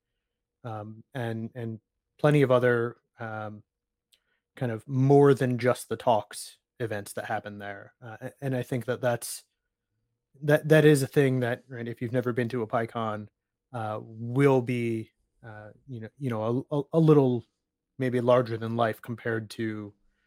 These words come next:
your, your, uh, you know, local regional conference, right?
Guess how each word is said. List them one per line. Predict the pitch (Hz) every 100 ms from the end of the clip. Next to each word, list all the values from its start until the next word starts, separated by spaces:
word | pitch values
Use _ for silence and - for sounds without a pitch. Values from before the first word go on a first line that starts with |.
| _ _ _ _ _ _
your, | 127 123 117 -
your, | 127 117 113 113 120 _ _ 135
uh, | 117 110
you | 131
know, | 117 113
local | 120 117 123
regional | 117 113 110 104
conference, | 113 104 107 104 - -
right? | 107